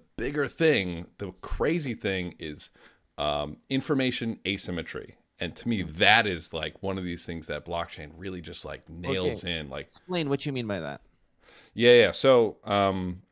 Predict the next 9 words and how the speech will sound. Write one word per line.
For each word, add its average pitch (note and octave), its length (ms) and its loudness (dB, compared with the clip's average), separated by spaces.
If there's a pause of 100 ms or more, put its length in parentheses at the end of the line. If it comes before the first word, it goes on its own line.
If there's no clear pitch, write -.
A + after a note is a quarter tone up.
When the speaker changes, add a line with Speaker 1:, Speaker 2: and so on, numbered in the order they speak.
(380)
Speaker 1:
so B2 220 2
have B2+ 160 4
you C3 80 2
heard D3+ 200 2
of G#2+ 120 -2 (180)
Flash F2 460 0
Boys D#2+ 340 -6
before? - 540 -16 (440)
Speaker 2:
Nope. A#2 200 -4